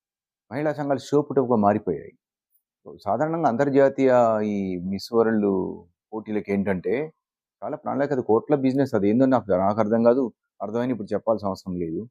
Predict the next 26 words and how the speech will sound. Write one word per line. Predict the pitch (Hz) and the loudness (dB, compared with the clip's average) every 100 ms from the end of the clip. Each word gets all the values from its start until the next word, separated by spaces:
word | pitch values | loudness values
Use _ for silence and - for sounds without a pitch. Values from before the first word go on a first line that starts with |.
| _ _ _ _ _ _ _ _ _ _ _ _ 110 | _ _ _ _ _ _ _ _ _ _ _ _ -8
చాలా | 123 | -6
ప్రణాళిక | - 113 135 147 | -2 2 2 0
ఉంటుంది, | 156 135 95 | -4 -4 -4
దేశ | 95 | -2
దేశాల | 104 120 135 | 2 2 2
నుంచి | 143 135 | 0 0
వస్తారు. | 113 - 92 117 104 - _ _ _ _ _ _ - | -2 0 2 2 -2 -10 _ _ _ _ _ _ -14
అది | 101 95 95 87 73 80 | -10 -8 -8 -10 -12 -4
దాని, | 101 110 92 92 85 | 2 2 2 -4 0
దాని | 98 | 4
మీద | 110 139 117 | 4 4 4
చాలామంది | 127 156 160 | 4 4 0
జీవితాలు | 120 143 160 117 | 2 4 4 4
ఆధారపడి | 120 123 120 | 2 0 -2
ఉన్నాయి. | 82 76 _ _ _ _ _ _ _ _ _ | -4 -10 _ _ _ _ _ _ _ _ _
అయితే | 123 147 127 135 147 - _ _ _ _ - | -8 -2 0 -2 -4 -12 _ _ _ _ -12
దాన్ని | 113 156 151 143 | -6 -4 -2 -2
సాధారణ | - 131 151 170 160 | 2 4 6 4 2
ప్రజలు | - 139 - | 2 2 2
పెద్దగా | 120 120 | 2 2
సమర్థించరు. | 113 120 139 127 95 82 | 4 4 4 2 -2 -4
నాకైతే | 98 117 151 143 | 2 4 4 -4
చిన్నప్పటి | - 131 - 143 | -2 -2 0 -4
నుంచి | 107 | -6
ఇష్టం | - 113 | -8 -8
లేదు. | 87 71 | -8 -10